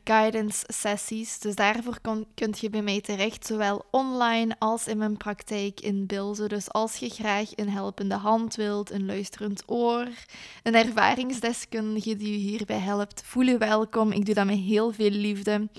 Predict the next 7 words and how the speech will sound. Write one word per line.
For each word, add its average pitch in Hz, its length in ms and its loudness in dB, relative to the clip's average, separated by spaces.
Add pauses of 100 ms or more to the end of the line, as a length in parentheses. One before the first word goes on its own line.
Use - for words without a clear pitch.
(420)
omdat 214 260 4
ik 208 120 -4
weet 214 340 0
dat 214 200 -2
er 208 340 -2
zo'n 220 640 4
schat, - 680 -2